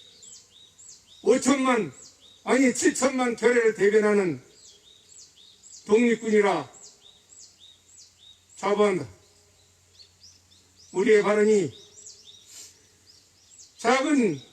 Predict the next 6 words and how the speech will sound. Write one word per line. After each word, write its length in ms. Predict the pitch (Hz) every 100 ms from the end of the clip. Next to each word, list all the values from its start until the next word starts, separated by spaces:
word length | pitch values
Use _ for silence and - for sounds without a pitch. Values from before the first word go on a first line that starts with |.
| -
리트머스 540 | 156 220 254 240 240 226
종이에 480 | 233 233 220 185 143 - - - - _ - - _ - _ - - - - - _ - - -
용액 320 | 196 226 233
한 140 | 202 226
방울이 320 | 226 214 208
되어 340 | 214 202 165